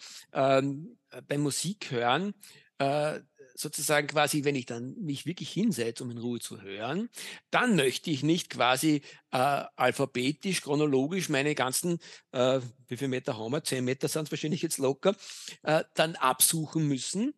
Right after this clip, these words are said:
sondern dann möchte ich mich irgendwo thematisch in einen Kosmos einlassen. Also wenn ich eine gewisse Musikrichtung höre, dann neige ich dazu, ähnliche, ähm, äh,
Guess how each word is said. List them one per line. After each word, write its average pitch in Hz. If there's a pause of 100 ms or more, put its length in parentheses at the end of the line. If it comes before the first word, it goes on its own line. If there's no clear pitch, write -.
(260)
sondern 156
dann 180
möchte 170
ich 175
mich 196
irgendwo 185
thematisch 143
in 131
einen 123
Kosmos 120
einlassen. 107
Also 107
wenn 123
ich 135
eine 143
gewisse 139
Musikrichtung 160
höre, 131 (380)
dann 139
neige 131
ich 160
dazu, 156
ähnliche, 160 (340)
ähm, 123 (140)
äh, 120